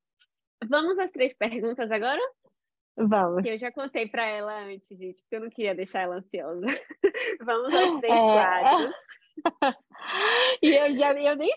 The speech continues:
Speaker 2: sei, mas nem lembro mais as perguntas,
Speaker 1: Já
Speaker 2: nem
Speaker 1: esqueceu,
Speaker 2: lembro das
Speaker 1: ótimo.
Speaker 2: respostas. <laughs>
Speaker 1: Ótimo,
Speaker 2: Então
Speaker 1: então
Speaker 2: vamos.
Speaker 1: vamos lá, mas eu tenho certeza que você não vai ter dificuldades. Nosso primeiro quadro, o nome dele é Dopamina, porque eu quero que você pense assim: num dia de merda que você acorda e você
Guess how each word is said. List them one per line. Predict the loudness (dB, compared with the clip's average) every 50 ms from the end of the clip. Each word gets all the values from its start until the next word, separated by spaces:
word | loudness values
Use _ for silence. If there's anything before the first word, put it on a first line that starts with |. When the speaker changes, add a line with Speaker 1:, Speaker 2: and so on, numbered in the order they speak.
| 2 2
Speaker 2:
sei, | 2 2 2
mas | 2 0 -2
nem | 0 0 0 0
lembro | -2 -2 -4 -2
mais | -2 -2 -2 -2
as | -4 -4
perguntas, | -4 -4 -4 -4 -4 -2 0
Speaker 1:
Já | 2 4 4
Speaker 2:
nem | 4 2 2 0 0 0 2 0
Speaker 1:
esqueceu, | 0 2 2 2
Speaker 2:
lembro | 2 2 2 2 2 0
das | 0 0
Speaker 1:
ótimo. | 2 2
Speaker 2:
respostas. | 0 -2 -4 -4 -4 -4 -4 -4 -6 _ -12 -12 -12 -14 _ _ _ -8
<laughs> | -8 -8 -8 -12 -10 -4
Speaker 1:
Ótimo, | -2 0 0 0 0 -2 -6 -8 -8 -8 -8 -10 -8 -6
Speaker 2:
Então | -6 -6 -4 -2
Speaker 1:
então | 0 0 0 2
Speaker 2:
vamos. | 0 -2 -2 -2
Speaker 1:
vamos | -2 -2
lá, | -2 -2 -2
mas | -2 -4 -4 -4 -6
eu | -6 -6 -6 -6
tenho | -8 -12 -8
certeza | -6 -6 -4 -4 -4 -4 -4 -4
que | -6 -6 -8
você | -10 -8 -6 -6 -4
não | -4 -4 -2
vai | -4 -4 -2
ter | -4 -4 -4
dificuldades. | -6 -8 -10 -10 -8 -6 -6 -6 -8 -8 -10 _ _ _ _ _ _ -20 -20 -14 _
Nosso | -2 0 0 0 -2 -4 -6
primeiro | -4 -2 0 0 0 0 0
quadro, | 0 0 0 0 0 -2 -4 -6
o | -4
nome | -4 -4 -4 -4 -6
dele | -8 -8 -8 -6
é | -8 -8
Dopamina, | -8 -8 -8 -8 -8 -10 -10 -8 -8 -8 -6 -6 -6 -8 -8 -10
porque | -12 -14 -6 -4 -4
eu | -2
quero | -2 -2 -4 -4 -4
que | -6 -8
você | -8 -8 -8 -8 -8 -8
pense | -6 -6 -6 -6 -8 -10
assim: | -12 -12 _ -10 -8 -6
num | -6 -6 -6 -6
dia | -6 -8 -6 -4 -4 -4
de | -4 -4 -4 -2
merda | 2 2 2 2 0 -4 -2 -2 -2 -2
que | -4 _ -8 -8 -6
você | -6 -8 -10 -10 _ -8
acorda | -8 -8 -8 -6 -6 -4 -4 -4 -8
e | -8
você | -10 -10 -10 -10 -12